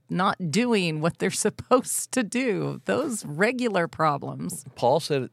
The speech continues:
Speaker 2: Paul said, "Forget those things which are behind." And we had a great year. Two thousand twenty-three was a great year. But reach forward to those things which are before. So how do you make preparation for whatever's gonna happen? I'm gonna give you six things.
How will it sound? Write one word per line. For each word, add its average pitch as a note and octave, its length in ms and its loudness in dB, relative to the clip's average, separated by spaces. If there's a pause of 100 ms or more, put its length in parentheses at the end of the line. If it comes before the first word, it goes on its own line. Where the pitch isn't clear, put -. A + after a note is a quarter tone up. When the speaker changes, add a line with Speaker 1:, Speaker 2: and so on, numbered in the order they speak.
(140)
Speaker 2:
Paul C3+ 200 2
said, G#2+ 240 -4 (720)
"Forget C#3 380 -2
those D3+ 200 -2
things C3 200 -2
which A#2+ 180 -10
are - 40 -8
behind." A#2+ 540 -4 (380)
And B2+ 160 -2
we D#3+ 100 0
had C3+ 140 2
a G2 40 -6
great A2 280 -4
year. F#2 260 -12
Two B2 140 -10
thousand A#2 340 -4
twenty-three A#2 440 -6
was G2 140 -10
a F2+ 60 -6
great G2 280 -10
year. A2+ 220 -8 (460)
But A2 120 -2
reach C3+ 260 -2
forward C3+ 340 6
to A#2+ 60 -4
those A2 240 -6
things G2+ 240 -6
which G2+ 180 -10
are G#2 40 -8
before. G#2+ 460 -4 (440)
So - 180 -2
how C3+ 300 0
do E3+ 80 0
you D3+ 100 -2
make B2+ 260 -2
preparation A2+ 680 -4
for G#2+ 400 -2
whatever's G#2+ 580 -4
gonna G#2 200 -4
happen? G2 340 -10
I'm A#2 140 -4
gonna B2 160 -2
give A2 140 -6
you F#2 80 -8
six - 320 -6
things. - 500 -10